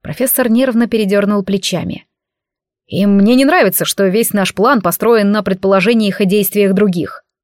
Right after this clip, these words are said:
Тут ты прав, но мы ничего не сможем сделать отсюда, не привлекая внимания сип. Пока лучше затаиться. В конце концов, если что-то случится в школе,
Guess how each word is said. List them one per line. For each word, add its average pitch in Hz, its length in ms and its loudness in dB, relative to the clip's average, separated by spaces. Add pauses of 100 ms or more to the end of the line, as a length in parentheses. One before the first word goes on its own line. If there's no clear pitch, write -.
(720)
Тут - 240 -8
ты 269 100 -2
прав, 196 500 -2 (340)
но 185 140 -2
мы 214 140 2
ничего 240 420 2
не 240 120 2
сможем 226 360 0
сделать 214 360 2
отсюда, 208 380 -2
не 165 120 -2
привлекая 180 480 0
внимания 196 440 0
сип. - 320 -6 (540)
Пока - 280 -6
лучше 226 340 -2
затаиться. 190 760 -2 (400)
В - 80 -20
конце - 300 -8
концов, 220 400 -2
если 190 260 -2
что-то 190 360 -4
случится 175 680 -6
в - 60 -10
школе, 208 500 0